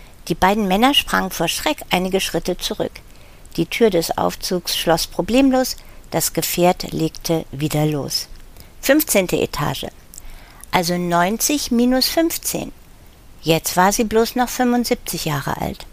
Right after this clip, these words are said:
Und schon wirbelten Erinnerungen durch ihren Kopf. An die vielen Reisen zum Beispiel nach Japan, nach China und nach Hongkong,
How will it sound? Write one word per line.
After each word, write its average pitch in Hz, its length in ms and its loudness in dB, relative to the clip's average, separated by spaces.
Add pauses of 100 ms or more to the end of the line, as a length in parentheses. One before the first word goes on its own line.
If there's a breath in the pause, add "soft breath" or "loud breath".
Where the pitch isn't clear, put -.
(920 loud breath)
Und 226 180 -4
schon 302 340 4
wirbelten 208 540 2
Erinnerungen 160 800 0
durch 160 220 -4
ihren 151 280 -6
Kopf. - 340 -8 (400 loud breath)
An 190 120 -2
die 214 120 -2
vielen 277 500 4
Reisen 220 460 4
zum 180 200 -2
Beispiel 165 380 -4
nach 170 200 -2
Japan, 196 580 2
nach 180 140 -6
China 233 460 2
und 185 140 -4
nach 185 240 -4
Hongkong, 202 460 -2